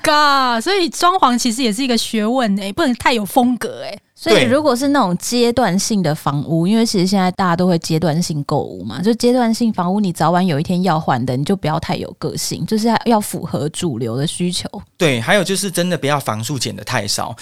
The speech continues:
Speaker 3: 什么四房改一房啊，三房改一房，这种的话其实都会影响你在二手屋市场的价格。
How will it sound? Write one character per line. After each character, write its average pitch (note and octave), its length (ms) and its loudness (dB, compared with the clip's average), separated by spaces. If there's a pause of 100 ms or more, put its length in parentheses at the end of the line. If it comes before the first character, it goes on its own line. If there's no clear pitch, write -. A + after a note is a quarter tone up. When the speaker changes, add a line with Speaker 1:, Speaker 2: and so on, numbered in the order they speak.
(160)
Speaker 3:
什 C3+ 120 -2
么 B2 80 -2
四 F3+ 240 0
房 A#2 240 0
改 G#2 160 -2
一 C3+ 160 -6
房 G2 300 -6
啊， G#2 240 -8
三 C#3+ 200 -2
房 A2+ 220 -4
改 G#2+ 160 -4
一 - 100 -8
房， G#2 320 -6 (300)
这 A#3 140 -2
种 G#2+ 240 0
的 G#2 80 -8
话 C3 200 -2
其 - 160 -4
实 A2+ 120 -6
都 C#3+ 180 -2
会 E3+ 160 -4
影 A#2 160 -6
响 A2 200 -4
你 G2+ 100 -10
在 C#3 180 -4
二 C3+ 140 -4
手 G2+ 160 -4
屋 G#2 160 -8
市 A#2 160 -4
场 - 180 -10
的 - 80 -18
价 E2+ 260 -4
格。 - 140 -18